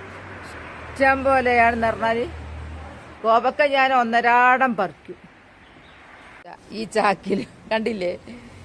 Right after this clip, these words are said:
ഇതിലൊക്കെ ഞാൻ കപ്പ നട്ടത് ആ വള, വളായി മാറിയത്. ഞാനൊരു പൈസയും പ-,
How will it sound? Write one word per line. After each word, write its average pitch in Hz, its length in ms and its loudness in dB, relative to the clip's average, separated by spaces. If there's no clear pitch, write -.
ഇതിലൊക്കെ 196 560 -2
ഞാൻ 196 160 0
കപ്പ 190 240 -2
നട്ടത് 190 380 -2
ആ - 20 2
വള, 156 180 -2
വളായി 185 400 0
മാറിയത്. 156 400 -8
ഞാനൊരു 208 380 -4
പൈസയും 185 440 -4
പ-, 175 140 -4